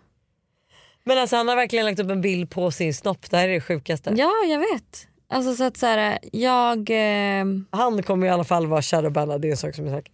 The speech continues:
Speaker 2: Tror du?
Speaker 1: Jag hoppas
Speaker 2: Varför
Speaker 1: det.
Speaker 2: ligger bilden kvar? Alltså min bild, jag fick ett liksom notis från Instagram jättesnabbt.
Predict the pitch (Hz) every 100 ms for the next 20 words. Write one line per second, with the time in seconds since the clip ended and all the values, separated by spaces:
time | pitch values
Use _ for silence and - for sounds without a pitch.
0 | _ _ _ 233 185 - - - 160 -
1 | 135 208 226 220 233 208 202 196 185 180
2 | - 262 - 190 _ _ _ _ _ _
3 | - 226 226 247 311 202 196 180 - 185
4 | 175 - - - 180 202 233 247 202 185
5 | 180 190 180 180 175 185 - 175 170 -
6 | 165 170 - - 185 - -